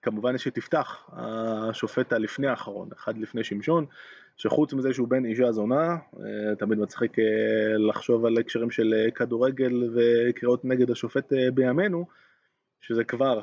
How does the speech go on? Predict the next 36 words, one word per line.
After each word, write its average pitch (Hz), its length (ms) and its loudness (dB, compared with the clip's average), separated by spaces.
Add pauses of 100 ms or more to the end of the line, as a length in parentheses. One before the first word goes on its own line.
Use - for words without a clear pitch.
(140)
אה, 117 120 0
פתיחה - 340 -2
לא 120 120 2
טובה, 143 320 -2
הוא 156 140 -4
גם 135 160 -2
איכשהו 147 220 -4
מסתבך 131 460 -4
בלשונו, 120 420 -2
אה, 113 240 -6 (300)
והסיפור, 113 580 0
אה, 110 140 2
הטרגי 113 840 0
נגמר 120 400 2
בזה 110 200 -2
שהוא 107 340 -4
מעלה 110 320 2
לעולה 117 280 4
את 110 120 -6
הבת 101 260 -2
שלו, 107 440 -6
אה, 117 240 -14
החז"ל 101 380 -8
כמובן 101 320 -2
מאוד, 104 280 0
אה, 104 60 4
יורדים 110 420 2
עליו 110 220 0
על 104 80 0
הסיפור 127 400 0
הזה, 123 180 2 (720)
אה, 98 60 -2 (280)
ואומרים, 113 220 2
"לא 127 60 6
יכול 143 180 2
לדעת 139 220 4